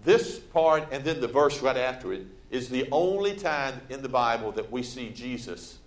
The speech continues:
writing something. Now, technically, if you put him in the Old Testament, the hand writing on the wall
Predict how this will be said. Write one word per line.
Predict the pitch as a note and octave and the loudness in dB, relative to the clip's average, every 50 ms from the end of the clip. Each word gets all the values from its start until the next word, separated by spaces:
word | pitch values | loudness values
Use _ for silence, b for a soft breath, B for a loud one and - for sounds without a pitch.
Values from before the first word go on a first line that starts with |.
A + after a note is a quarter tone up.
| - - | -16 -4
writing | G2 A2+ A2 G#2+ G#2 F#2 F2 F2 - | 2 4 4 4 4 2 -2 -8 -12
something. | - - F2 - - - - - - - - - - b b b b b b b b - | -10 -10 -10 -10 -12 -16 -20 -20 -20 -20 -20 -20 -20 b b b b b b b b -4
Now, | - G2+ F#2+ F#2+ - - - - - - - - - - - - - - - | -2 0 0 0 -2 -4 -10 -16 -20 -20 -20 -20 -20 -20 -20 -20 -20 -6 -2
technically, | - G#3 G#3+ - C#3 C3+ C3+ C#3 B2 A#2 A#2 A2+ A2+ A2+ | 0 0 0 -2 -4 -6 -4 -2 -2 -2 -2 -6 -8 -6
if | B2 B2+ B2+ B2+ B2+ | -6 -6 -6 -6 -6
you | B2+ B2 A#2+ A#2 - - - - - - - | -4 -4 -4 -4 -6 -8 -12 -14 -18 -10 -6
put | - E3 D3+ | -4 -2 -2
him | C#3+ C#3 | -2 -4
in | C3+ A#2 | -4 -2
the | A2+ B2 | -2 0
Old | - C3 D3 D#3 D3 - | 4 6 6 6 4 2
Testament, | - C#3+ C3 A#2+ A#2+ - B2+ A#2+ A#2+ A#2+ A#2+ A#2 - - | 2 2 0 0 0 -2 -4 -2 0 0 -2 -2 -4 -4
the | A#2 A2 | -2 -2
hand | A2 - C3+ C3 C3 C3 B2+ A2 | -2 -2 -4 -4 -4 -4 0 2
writing | G#2+ A#2 B2 B2 B2 B2 B2 | 4 4 4 4 2 -2 -2
on | B2 B2 A#2+ | -4 -4 -4
the | A2+ | -2
wall | A2 A2+ B2 B2+ B2+ C3 C3 C3 C3 C3 B2+ B2+ - | 0 2 4 6 6 6 6 6 4 2 0 -4 -8